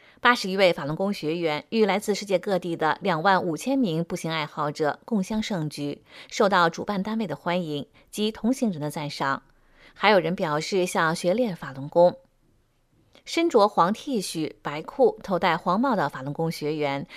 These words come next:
在人海中尤为引人注目。在古月的助兴下，大竞走开始。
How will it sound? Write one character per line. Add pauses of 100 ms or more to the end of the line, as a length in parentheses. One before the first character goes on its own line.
在
人
海
中
尤
为
引
人
注
目。 (720)
在
古
月
的
助
兴
下，
大
竞
走
开
始。